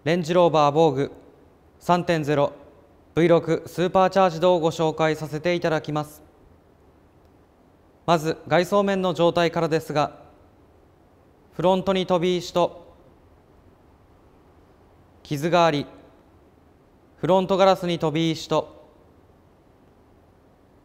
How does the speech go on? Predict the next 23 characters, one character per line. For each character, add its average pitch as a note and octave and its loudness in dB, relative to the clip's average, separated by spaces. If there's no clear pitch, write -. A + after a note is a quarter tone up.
ア D3 2
ル F3+ 2
ミ F#3+ 0
ホ F#3+ 2
イ - 4
ー F3+ 0
ル F3+ 0
四 F#3 0
本 F3+ -2
に E3 -6
ガ C#3+ 0
リ F3 0
傷 D3+ -8
が E3+ 2
ご D#3 -4
ざ D#3 0
い D3 -4
ま C#3+ -4
す。 - -18
運 E3 -4
転 G3 -2
席 E3+ -4
の D#3 -2